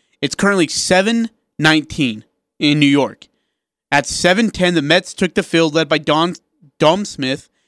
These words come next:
and Billy Hamilton. All players then came out of the dugout. Uh, Wacha took his hat off. The rest of the players followed.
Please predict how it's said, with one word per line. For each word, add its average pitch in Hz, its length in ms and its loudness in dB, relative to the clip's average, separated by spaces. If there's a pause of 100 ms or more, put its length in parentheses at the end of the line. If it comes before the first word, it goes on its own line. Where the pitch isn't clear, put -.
(120)
and 143 180 -4
Billy 151 240 0
Hamilton. 156 500 -4 (680)
All 160 160 6
players 185 400 2
then 175 140 -2
came 156 220 -2
out 180 160 4
of 185 60 -8
the 202 100 -2
dugout. 156 580 2 (400)
Uh, 127 260 2
Wacha 170 560 2
took 185 220 -8
his 185 140 -6
hat 160 240 2
off. 160 260 2
The 143 80 -8
rest 160 220 0
of - 40 -20
the 208 100 -4
players 180 380 0
followed. 135 580 -2